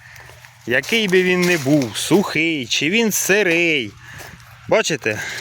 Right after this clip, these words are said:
Відрізає аж під корінь. Висота оцього зрізу зависить від того, в якому положенні у вас буде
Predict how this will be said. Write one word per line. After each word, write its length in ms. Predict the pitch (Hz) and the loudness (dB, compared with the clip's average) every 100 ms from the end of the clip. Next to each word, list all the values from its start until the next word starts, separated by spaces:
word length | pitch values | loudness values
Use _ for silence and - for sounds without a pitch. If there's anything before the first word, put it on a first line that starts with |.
| - - - - - - - - - - - - - - - - - - - 131 | -12 -14 -16 -18 -20 -20 -20 -20 -20 -20 -18 -14 -14 -16 -20 -20 -20 -20 -8 -4
Відрізає 640 | 151 170 156 214 190 165 | 0 0 4 4 4 2
аж 100 | 160 | -2
під 220 | - 156 | -6 -10
корінь. 480 | - 165 135 104 98 - - - - - - - - - - - - - - - - - | 2 6 6 2 -6 -10 -12 -14 -18 -20 -20 -20 -18 -16 -14 -14 -14 -16 -18 -20 -20 -12
Висота 560 | 117 156 175 185 240 240 | -2 0 0 0 4 4
оцього 460 | 202 - 196 180 | 4 2 2 4
зрізу 580 | 160 170 247 190 131 113 95 | 2 2 2 0 0 -2 -4
зависить 760 | 127 110 151 185 233 - 180 156 | -6 -2 0 2 2 2 -2 0
від 160 | 160 - | -2 0
того, 360 | - 233 202 170 | 4 4 6 2
в 60 | |
якому 540 | 120 131 - 220 202 180 | 2 -2 4 4 6 2
положенні 840 | 160 151 185 202 185 165 165 147 - | 2 4 4 4 2 0 0 -2 -4
у 140 | - 120 | 0 4
вас 360 | 170 202 - - - - - - - - - - - - - | 4 4 0 -6 -6 -8 -6 -8 -8 -8 -8 -6 -4 -4 -4
буде 600 | - 165 196 185 170 | 2 4 4 4 0